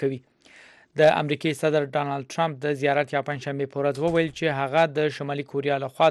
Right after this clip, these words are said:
د آزمویل شویو میزایلو نه په تشویش کې نه دی او هغه یې ډېرې عادي لنډ واټن ویشتونکي وسلې یادې کړې دي.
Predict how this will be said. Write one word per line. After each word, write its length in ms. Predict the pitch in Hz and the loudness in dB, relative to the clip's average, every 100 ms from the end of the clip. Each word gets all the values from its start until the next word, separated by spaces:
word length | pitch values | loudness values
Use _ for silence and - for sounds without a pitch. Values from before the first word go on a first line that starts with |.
| 151 | 4
د 100 | 143 | 0
آزمویل 420 | 135 139 139 131 | -2 -4 -4 -4
شویو 260 | - 156 143 139 | -6 -6 -6 -6
میزایلو 500 | 131 139 143 143 143 | -4 0 0 -2 -4
نه 60 | 135 - _ _ | -6 -8 _ _
په 120 | - 135 | -10 -6
تشویش 400 | 139 - 151 135 - | -6 -6 -8 -8 -6
کې 100 | 147 151 | -4 0
نه 100 | 156 139 | 0 2
دی 140 | 123 120 _ - - - | -2 -6 _ -20 -10 0
او 60 | 143 127 | 2 2
هغه 180 | 123 135 143 | -2 -2 0
یې 100 | 143 123 | 0 -2
ډېرې 220 | 139 139 143 | -2 -2 0
عادي 320 | 139 135 131 190 151 156 | -2 -2 -2 -4 0 4
لنډ 200 | 196 196 160 | 4 2 0
واټن 300 | 147 147 143 | 0 -2 -6
ویشتونکي 580 | 139 127 - 180 - 165 151 | -8 -10 -8 -8 -4 -2 -2
وسلې 360 | 135 - 175 131 - _ _ 147 | -4 -4 -2 -2 -6 _ _ 0
یادې 200 | 139 131 131 | 0 0 -4
کړې 180 | 139 - | -6 -8
دي. 100 | 139 | -14